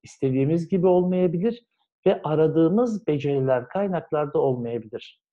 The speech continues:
Kaynakların konumu, kullanılabilirliği ve becerileri doğrudan projeleri etkiler. Yayınlanmış bilgiler genellikle sektörel konuda yayınlanmış projemizi ilgilendirecek bilgiler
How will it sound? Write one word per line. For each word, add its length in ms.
Kaynakların 720
konumu, 460
kullanılabilirliği 1040
ve 160
becerileri 680
doğrudan 560
projeleri 720
etkiler. 580
Yayınlanmış 760
bilgiler 580
genellikle 540
sektörel 720
konuda 800
yayınlanmış 1000
projemizi 640
ilgilendirecek 920
bilgiler 520